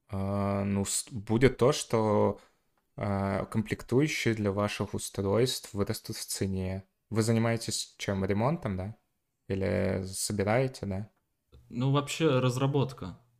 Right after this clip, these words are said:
Speaker 1: Ну вот, допустим, товар, продукты, которые будут содержать, э, чипы,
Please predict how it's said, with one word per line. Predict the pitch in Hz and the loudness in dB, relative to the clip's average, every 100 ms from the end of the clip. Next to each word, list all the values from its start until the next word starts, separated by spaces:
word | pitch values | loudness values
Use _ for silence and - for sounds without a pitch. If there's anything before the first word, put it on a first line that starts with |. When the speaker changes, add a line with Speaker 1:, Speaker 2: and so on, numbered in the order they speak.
| _ _ _ | _ _ _
Speaker 1:
Ну | 110 113 | 0 0
вот, | 98 95 95 - | 2 2 0 -6
допустим, | - 98 - 101 - 101 101 98 - - | -4 -2 -2 -2 0 2 2 0 -2 -2
товар, | 104 104 123 - | 0 4 4 4
продукты, | - 104 147 - - | 0 0 0 -2 -6
которые | - 98 95 98 98 | -4 -2 0 0 0
будут | 101 - | -2 -2
содержать, | 101 98 98 101 95 - | -2 -2 0 0 0 -4
э, | - - | -6 -8
чипы, | - - 160 - 113 | -6 -2 -2 -2 -6